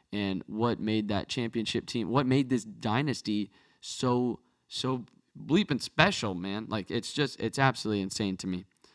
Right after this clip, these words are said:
But, so, yeah, a W on the Jordan documentary. That was what's, I mean, that's a gift from the coronavirus, if you will, because we were supposed to have this in July, like, when there was no basketball, when the season had wrapped up and basketball was gonna try and stay relevant,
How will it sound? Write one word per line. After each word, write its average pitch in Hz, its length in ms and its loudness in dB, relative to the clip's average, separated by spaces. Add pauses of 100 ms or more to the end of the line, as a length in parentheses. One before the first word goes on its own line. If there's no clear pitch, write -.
(200)
But, 98 240 -4
so, 104 240 0
yeah, 98 180 0
a 107 60 -2
W 143 320 4
on 139 100 8
the 123 60 4
Jordan 135 260 4
documentary. 131 540 4
That 117 120 4
was 123 220 -2 (300)
what's, - 340 -4
I - 60 -4
mean, 107 160 2
that's 113 200 0
a 101 120 2
gift 117 260 2
from 120 140 2
the 110 80 4
coronavirus, 107 600 4
if 104 140 -2
you 101 100 4
will, 101 200 4
because 98 340 0
we 104 140 4
were 139 100 6
supposed 117 300 0
to 107 80 0
have 104 240 4
this 107 260 6 (340)
in 107 360 2 (480)
July, 95 680 6 (260)
like, 92 280 0
when 107 160 8
there 104 100 8
was 95 140 4
no 101 200 8
basketball, 107 800 4
when 98 160 2
the 98 80 0
season 117 300 2
had 104 100 2
wrapped 98 340 2
up 98 200 2
and 92 120 0
basketball 98 380 0
was 98 120 0
gonna 95 140 0
try 104 200 2
and 101 100 0
stay 104 180 2
relevant, 98 600 4